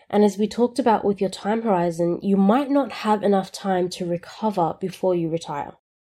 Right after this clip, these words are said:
So your risk appetite is generally impacted by two main factors. Your age, which helps determine your time horizon, and your personal preference. Now, when it comes to investing, especially in the stock market,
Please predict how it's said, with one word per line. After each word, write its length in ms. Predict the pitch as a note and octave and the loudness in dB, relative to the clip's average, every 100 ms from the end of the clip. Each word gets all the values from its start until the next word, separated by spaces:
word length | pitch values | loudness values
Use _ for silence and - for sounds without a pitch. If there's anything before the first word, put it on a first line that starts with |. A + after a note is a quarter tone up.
| _ _ _ - | _ _ _ -18
So 320 | - G#3+ F#3+ | 0 4 4
your 300 | F#3+ G3+ G#3+ | 4 2 6
risk 340 | A3 C#4+ - | 8 6 4
appetite 480 | A#3 G#3+ G3 F#3+ F#3+ | 0 0 -4 -2 -2
is 160 | F#3 E3+ | -2 -2
generally 580 | - B3 D#4 D#4+ C#4+ | 2 4 6 6 4
impacted 540 | A3 G3+ G3 F#3+ G3 F3 | 4 2 -2 -2 -4 0
by 280 | F3+ F3 F3 | 0 0 -2
two 300 | - - G3+ | -6 2 2
main 240 | F#3 F3 | 4 2
factors. 500 | E3+ D3+ - - - - _ _ _ _ _ _ | -2 -8 -10 -12 -12 -18 _ _ _ _ _ _
Your 160 | F#3 - | -4 0
age, 420 | F#3 F3 A#3+ C4 - | 4 4 4 -2 -6
which 280 | F3+ F3 - | -4 -4 -4
helps 340 | - F#3+ - | 0 0 0
determine 640 | F#3+ F3+ F#3 F3+ F3 E3+ D#3 | -8 -6 0 2 4 2 0
your 220 | F3 E3 | 0 -2
time 320 | - E3+ E3+ | -2 -4 -2
horizon, 500 | F3 F3 F#3+ B3+ C4 _ - | 0 0 0 0 -2 _ 0
and 120 | F#3+ | 2
your 140 | F#3+ | 2
personal 500 | G3 - A3 G#3+ F#3+ | 0 -4 -4 -2 -2
preference. 540 | F3+ D#3 - - - - _ _ _ _ _ _ _ _ | -2 -6 -8 -12 -12 -20 _ _ _ _ _ _ _ _
Now, 260 | G#3 G3 G3+ | 0 2 4
when 180 | G3 | 4
it 140 | G#3+ - | 4 2
comes 260 | A#3 C4+ C#4+ | 2 2 4
to 140 | E4 | 4
investing, 560 | C#4 G3 F3+ - F#3 - | 6 4 0 -2 -2 -2
especially 580 | - G#3+ G#3 C4 B3+ | -2 0 0 4 4
in 100 | G#3+ | 6
the 40 | F#3+ | 2
stock 400 | - - F#3 - | -2 -2 -2 0
market, 480 | F3+ E3+ F3+ D#3 | 0 0 -2 -2